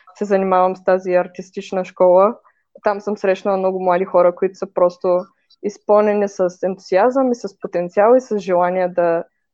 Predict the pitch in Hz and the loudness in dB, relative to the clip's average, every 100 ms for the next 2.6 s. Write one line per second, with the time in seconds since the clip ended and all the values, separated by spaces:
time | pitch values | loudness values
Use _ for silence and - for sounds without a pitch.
0 | - 202 180 190 185 185 185 190 185 196 | -4 -4 0 0 0 -2 -4 -4 -8 -4
1 | 180 175 180 185 175 170 170 160 - 170 | -2 0 0 -2 -4 -6 -4 -4 -4 -6
2 | 170 165 170 170 170 | -4 -4 -6 -2 -4